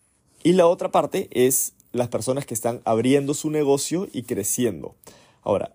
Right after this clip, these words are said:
el lugar donde tú vas a tener más apalancamiento, obviamente, es creando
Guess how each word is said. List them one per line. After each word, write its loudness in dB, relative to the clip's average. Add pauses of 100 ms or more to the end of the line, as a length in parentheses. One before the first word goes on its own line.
el 0
lugar 2
donde -6
tú -4
vas 0
a -4
tener 0
más -2
apalancamiento, -8
obviamente, -2
es -6
creando 0